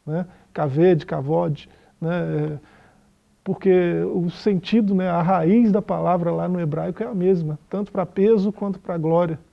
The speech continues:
Então ele tá dizendo que a tribulação de agora é leve, é momentânea, mas a glória do porvir é, é peso, né? <laughs> É pesada. Então,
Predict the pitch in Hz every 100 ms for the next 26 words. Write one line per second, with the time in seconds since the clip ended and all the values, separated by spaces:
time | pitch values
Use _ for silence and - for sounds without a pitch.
0 | _ _ _ _ _ _ 151 - 190 214
1 | 202 214 190 165 190 220 208 - 190 -
2 | - - - 160 185 175 196 165 180 185
3 | 180 147 160 196 220 185 190 160 156 139
4 | 160 160 165 185 170 156 156 160 - _
5 | _ _ 165 175 180 147 139 147 175 180
6 | 190 185 160 - _ _ _ _ _ _
7 | _ _ _ 151 175 190 151 156 240 240
8 | - _ _ _ - - _ _ _ -
9 | 165 165 - _ _ _ _ _ _ _
10 | - 170 175 196 180 147 143 _ _ _
11 | 160 165 175 - 160 165 160 170 165 202
12 | 156 160 175 185 156 151 _ _ _ _
13 | 160 160 190 214 202